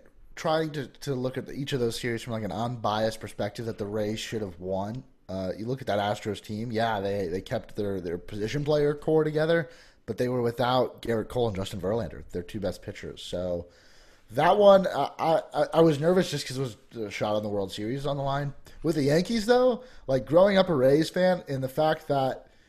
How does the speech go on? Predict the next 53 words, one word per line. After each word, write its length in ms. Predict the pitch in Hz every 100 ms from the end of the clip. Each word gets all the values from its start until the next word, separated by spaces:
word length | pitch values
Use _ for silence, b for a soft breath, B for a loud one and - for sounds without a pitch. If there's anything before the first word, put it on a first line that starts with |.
| b b -
because 340 | 143 - 160
we've 180 | 160 151
played 200 | 156 147
the 60 | 131
Red 180 | 131
Sox 260 | 131 147 -
twice 300 | - 123 131
in 60 | 131
the 40 |
postseason 520 | 123 131 135 143 143
before, 560 | 147 143 151 156 156 147 b b b b -
that's 280 | 117 127 -
kind 280 | 139 139
of 100 | 131
been 200 | 120 120
our, 180 | 117 110
our, 240 | - 117 92
our 120 | 113
biggest 320 | 117 113 -
rival, 340 | 104 113 131
and, 80 | 131
like, 120 | 113 -
the 60 |
two 280 | - 123 123 120
thousand 280 | 113 107 92
eight 160 | 104
season, 420 | - 110 104 104
uh, 160 | 87 87 -
uh, 60 | 85 - - - -
in 120 | 123
general 400 | 104 107 127 113
has 80 | -
kind 160 | 120
of 140 | 101 -
fueled 400 | 101 113 113 110
the, 220 | 104 104
the 100 | 95
Rays-Red 460 | 98 104 107 104 101
Sox 260 | 104 98
rivalry. 560 | 98 98 107 127 135 143 B B B B B B B
But 80 | -
the 80 | 139
Rays-Yankees 580 | 165 240 160 175 170 139
rivalry 420 | 131 120 113 113
has 100 | 107
been 180 | - 120
there 160 | 113 104
too, 220 | - 139
and 100 | 110
obviously 340 | 113 117 -
we 80 | 104
saw 220 | - 107
it 100 | 95